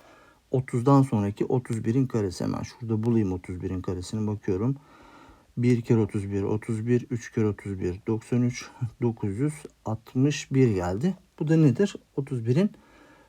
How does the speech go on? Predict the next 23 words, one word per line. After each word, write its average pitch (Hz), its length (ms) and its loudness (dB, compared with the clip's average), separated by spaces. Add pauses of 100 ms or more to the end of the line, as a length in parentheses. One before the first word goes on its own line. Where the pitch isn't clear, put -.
(140)
e, 113 280 0
karesidir 151 580 2
dedim. 95 260 0 (440)
Peki 139 400 6 (240)
buna 170 220 4
göre 156 180 6
en 196 280 2
büyük 185 200 0
karesel 156 440 2
sayı 151 360 2
aşağıdakilerden 143 720 0
hangisine 185 840 2
tam 104 200 0
olarak 95 360 -2
bölünür? 143 280 0 (520)
E, 117 60 2
otuz 139 340 2
bir 120 220 4
asal 147 260 2
sayı 143 220 2
olduğu 135 300 6
için 120 280 -2
zaten 101 380 -2